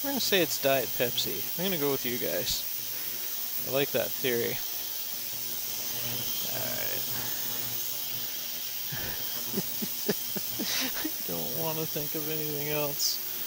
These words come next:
Uh, oh,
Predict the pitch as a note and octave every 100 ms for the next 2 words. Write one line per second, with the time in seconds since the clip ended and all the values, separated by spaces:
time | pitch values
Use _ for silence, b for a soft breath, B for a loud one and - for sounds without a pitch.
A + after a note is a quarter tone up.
0 | B B B B B B B B B -
1 | D#3+ D#3 D#3 C#3+ C3+ B2+ A#2+ A2+ A2+ A2
2 | A2 G#2+ G#2+ E2+ - - - - - -
3 | - A2 E2+ D2+ C2+ B1+ B1